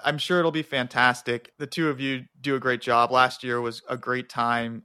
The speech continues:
uh, having dinner and sharing stories with other trainees. I really appreciated that, and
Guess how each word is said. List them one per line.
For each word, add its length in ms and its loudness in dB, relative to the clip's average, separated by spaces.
uh, 100 -8
having 340 0
dinner 580 -4
and 380 -10
sharing 340 -4
stories 540 -4
with 180 -4
other 200 -4
trainees. 520 -8
I 40 -4
really 240 -4
appreciated 600 -8
that, 280 -4
and 180 -14